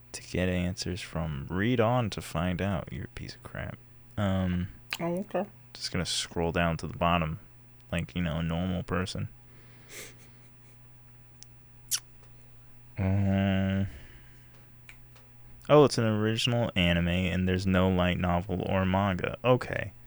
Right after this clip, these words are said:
Speaker 2: That makes a lot more sense.
Speaker 1: So, yeah, that makes more sense, <laughs> but it also means I have to now finish watching it if I ever wanna know what, what happened.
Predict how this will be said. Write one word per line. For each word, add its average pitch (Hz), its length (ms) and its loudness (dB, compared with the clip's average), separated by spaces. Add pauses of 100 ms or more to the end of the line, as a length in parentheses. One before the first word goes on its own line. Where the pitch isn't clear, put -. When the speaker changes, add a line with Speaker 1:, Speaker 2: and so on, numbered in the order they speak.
(280)
Speaker 2:
That 143 160 2
makes 120 240 0
a 139 40 -4
lot 120 80 2
more 107 80 4
sense. - 240 2 (100)
Speaker 1:
So, 107 480 4 (180)
yeah, 117 260 10
that 117 120 8
makes 147 260 4
more 117 260 8
sense, 90 640 0
<laughs> - 20 -8
but 110 380 6
it 113 100 6
also 104 340 4
means 95 320 2
I 95 100 4
have - 580 2
to 85 200 -2
now 80 300 0
finish 87 360 -2
watching 90 440 2
it 82 240 -4
if 107 140 -2
I 98 200 6 (140)
ever 113 240 4
wanna 92 280 2
know 87 200 0
what, 87 160 -4 (840)
what 120 240 10
happened. 101 540 6